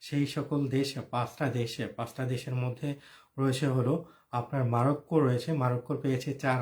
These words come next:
হাজার আটশোশো তেইশ জন। তারপরে রয়েছে আলজেরিয়া, আলজেরিয়ার মানুষ পেয়েছে হলো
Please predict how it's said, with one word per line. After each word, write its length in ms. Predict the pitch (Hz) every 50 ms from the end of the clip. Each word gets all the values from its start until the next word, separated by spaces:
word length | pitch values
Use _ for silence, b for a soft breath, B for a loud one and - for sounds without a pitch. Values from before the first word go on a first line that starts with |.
| - -
হাজার 340 | 139 139 127 147 147 156 165 165 B B B B B B
আটশোশো 580 | 123 127 131 - - - 165 147 - - 135 123 - B B B B B _ _ _
তেইশ 300 | 151 147 156 170 165 - - 175
জন। 220 | 147 151 165 170 175 b b b b b b _ -
তারপরে 360 | 127 123 - - 147 143 143 139
রয়েছে 360 | 135 135 139 131 123 - 151 156 165 -
আলজেরিয়া, 600 | 131 131 131 131 127 120 135 139 131 123 104 90 82 - - _ _ -
আলজেরিয়ার 360 | 127 127 123 127 143 143 143
মানুষ 240 | 143 139 135 135 - - -
পেয়েছে 260 | - 143 131 - - 139
হলো 220 | 123 127 123 135